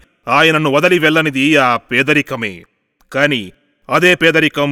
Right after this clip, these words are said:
పోరాడడం నేర్పింది, గుండె ధైర్యాన్ని పెంచింది. చిన్నప్పుడు స్కూలు ఫీజు కోసం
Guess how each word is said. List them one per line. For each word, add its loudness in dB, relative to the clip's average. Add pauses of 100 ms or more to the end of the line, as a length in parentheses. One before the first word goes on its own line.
(160)
పోరాడడం 2
నేర్పింది, -4 (420)
గుండె -2
ధైర్యాన్ని 0
పెంచింది. -6 (680)
చిన్నప్పుడు -2
స్కూలు 0
ఫీజు -4
కోసం -4